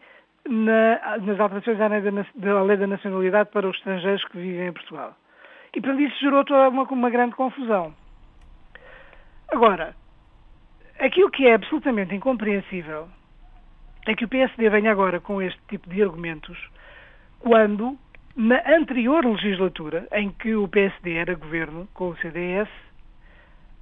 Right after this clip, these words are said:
apresentou o mesmo projeto de lei, mas já na fase final da legislatura, e ele foi aprovado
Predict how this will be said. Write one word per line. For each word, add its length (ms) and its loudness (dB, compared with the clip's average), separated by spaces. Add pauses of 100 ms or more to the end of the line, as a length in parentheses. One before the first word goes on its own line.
(140)
apresentou 640 2
o 60 2
mesmo 420 0
projeto 420 -2
de 60 -8
lei, 220 -4
mas 260 2 (120)
já 240 2
na 180 2
fase 360 2 (100)
final 440 4
da 160 2
legislatura, 800 -4 (1400)
e 240 2
ele 240 4
foi 220 8
aprovado 760 -2